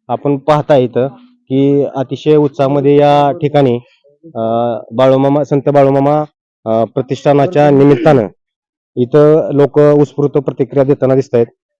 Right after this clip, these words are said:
या ठिकाणी काही, अ, महिला देखील आहेत, आपण त्या, अ, महिलांना सुद्धा विचारणार आहोत की आज संत बाळूमामा प्रतिष्ठान, अ, देवालयाच्या माध्यमातून या ठिकाणी मोठ्या प्रकारचा कार्यक्रम घेतलेला आहे. तर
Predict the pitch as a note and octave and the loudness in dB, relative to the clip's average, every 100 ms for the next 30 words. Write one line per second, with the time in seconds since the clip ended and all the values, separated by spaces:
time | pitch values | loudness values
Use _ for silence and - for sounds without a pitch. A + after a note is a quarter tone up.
0 | _ - C#3+ D#3 E3 E3+ F3 E3+ E3+ F3+ | _ -4 -2 0 0 2 4 4 4 2
1 | D3+ C#3 B2 B2+ B2 D#3+ D#3 D#3+ D3+ C3+ | 0 0 0 0 2 2 2 0 0 0
2 | G#2+ _ _ _ _ C3+ C#3 E3+ F3+ F3+ | -2 _ _ _ _ -2 0 0 2 4
3 | F#3+ E3+ C3+ C#3 C#3 C#3 E3 E3 E3+ D#3+ | 4 0 -2 0 2 4 4 4 4 2
4 | F3 F3 E3+ E3 D3 D3 C3+ C3 _ _ | 4 4 4 4 4 6 4 2 _ _
5 | _ _ - F3 G#3+ - _ _ _ _ | _ _ -4 0 0 -2 _ _ _ _
6 | _ _ _ C#3 D3+ D#3 F3 F3+ E3 F3 | _ _ _ 2 2 4 6 6 6 2
7 | D#3+ E3+ E3 D#3+ E3+ E3 E3+ E3 - F3 | 2 4 4 4 4 2 0 -6 -2 2
8 | E3+ F3+ - _ _ _ B2 C3 C3 C3+ | 2 0 -8 _ _ _ 0 2 2 2
9 | C3 G#2+ B2 D3+ D3 D#3+ D3+ D#3+ D#3+ D#3 | -2 -6 2 4 6 4 2 2 2 0
10 | D3+ D3 D3 C3+ C3+ A#2 C3+ C#3+ C#3 C#3+ | 0 2 2 2 -2 0 -2 -2 0 0
11 | D3 C#3 C#3+ C3+ B2+ D3 C3+ C3 C3+ D3 | 0 -2 -2 -2 -2 0 0 0 0 0
12 | A#2 G#2 G#2+ _ _ _ _ _ _ D3 | 0 -4 -4 _ _ _ _ _ _ 2
13 | D#3+ | 4